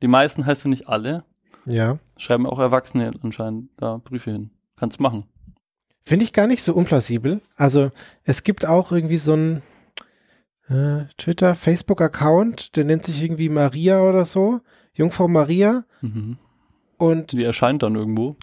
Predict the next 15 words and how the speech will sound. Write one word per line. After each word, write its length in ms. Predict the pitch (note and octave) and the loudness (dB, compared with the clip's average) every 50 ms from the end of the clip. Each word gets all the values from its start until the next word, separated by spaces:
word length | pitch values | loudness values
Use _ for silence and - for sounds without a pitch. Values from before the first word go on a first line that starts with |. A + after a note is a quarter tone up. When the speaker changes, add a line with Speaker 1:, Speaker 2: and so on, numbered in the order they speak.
| - - - - | -20 -20 -10 -4
Speaker 2:
Nee, 400 | C#3 D#3 F3+ F3+ G#3 B3 C4 A#3+ _ _ _ _ _ _ | 0 2 4 4 4 2 0 -4 _ _ _ _ _ _
und 420 | _ - F#3 F3 F3 E3+ - - _ _ _ _ _ _ _ _ | _ 0 0 0 0 -2 -6 -14 _ _ _ _ _ _ _ _
da 120 | - E3+ | 0 0
kann 160 | D#3+ - F#3 | 2 2 2
man 100 | F3+ E3+ | 4 4
hinschreiben 480 | D#3+ A3+ A#3 - - G3+ F#3+ G3+ F#3+ G#3 | 4 4 2 0 2 4 4 4 2 0
und 220 | G3 - F#3+ E3 - | -4 -4 -4 -4 -4
diese 160 | E3 E3 F3 | -6 -8 -4
Person 300 | - F3+ E3 - F#3 F#3+ | -2 0 0 2 0 0
antwortet, 500 | - F3 F#3+ E3+ D#3 D3+ C#3+ C#3 C3 - | 2 0 0 2 2 0 0 0 -2 -4
also 160 | - - C3+ | -4 -4 -4
dieser 200 | C#3 C#3+ D3+ E3 | -2 -2 -2 -2
Account 380 | D#3 - - - E3 F3+ F3+ - | -2 0 2 2 2 2 2 0
antwortet 400 | F3+ F#3+ D#3+ D3 C#3 C#3 C3 B2+ | -2 -2 0 0 0 0 0 0
nicht. 280 | B2+ A#2+ - - - | -2 -2 -2 -6 -12